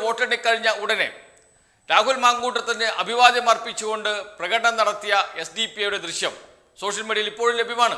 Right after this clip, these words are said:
രാഹുൽ മാങ്കൂട്ടത്തിനെ ജയിപ്പിച്ച് ഞങ്ങളാണ് എന്ന് ഉറപ്പിച്ച്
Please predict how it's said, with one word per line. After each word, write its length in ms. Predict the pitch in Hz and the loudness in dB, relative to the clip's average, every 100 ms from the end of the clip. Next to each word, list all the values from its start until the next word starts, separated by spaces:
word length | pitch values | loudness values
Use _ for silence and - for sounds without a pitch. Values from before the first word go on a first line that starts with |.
| - - - - | -8 -18 -14 -2
രാഹുൽ 200 | 180 220 214 | 0 0 0
മാങ്കൂട്ടത്തിനെ 580 | 214 214 214 208 202 208 185 | 0 0 -6 -6 -6 -4 -4
ജയിപ്പിച്ച് 360 | 202 214 196 190 | -4 -6 -8 -4
ഞങ്ങളാണ് 480 | 196 226 214 202 196 190 190 | -2 0 0 0 -2 -4 -6
എന്ന് 180 | 185 185 180 190 | -6 -6 -6 -6
ഉറപ്പിച്ച് 420 | 202 208 202 | -6 -6 -8